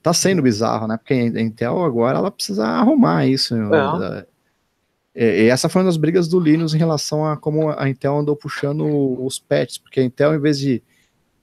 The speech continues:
Speaker 1: claramente avisar que tava com problema, ela foi por baixo dos panos enfiando <laughs> patch esquisitos,
Speaker 2: É.
Speaker 1: né?
Speaker 2: E
Speaker 1: É, se-, separando
Speaker 2: mesmo de-
Speaker 1: privilégio, e ele,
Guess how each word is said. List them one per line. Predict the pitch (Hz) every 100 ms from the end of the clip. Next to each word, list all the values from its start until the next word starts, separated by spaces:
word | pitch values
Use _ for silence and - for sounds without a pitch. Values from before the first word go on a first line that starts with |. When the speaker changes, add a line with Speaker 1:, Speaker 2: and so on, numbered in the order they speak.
| _
Speaker 1:
claramente | 131 131 127 123 127
avisar | 131 127 110 123 117
que | 120
tava | - 113
com | -
problema, | 117 143 127 135 151
ela | 127
foi | 123 - 135
por | 127 123
baixo | 117 120 -
dos | 113
panos | - 117 113 110
enfiando | 120 - 117 110 135 143 127 _ -
<laughs> | - _ -
patch | 151 220 - - -
esquisitos, | - - 151 131 170 254 -
Speaker 2:
É. | 151
Speaker 1:
né? | 139 208 - - - - - 302
Speaker 2:
E | 120 123
Speaker 1:
É, | 151
se-, | 160 - _ _ _
separando | - 147 143 139
Speaker 2:
mesmo | 147
de- | 156
Speaker 1:
privilégio, | 135 123 120 127 170 185 151 127 147
e | 147
ele, | 147 151 151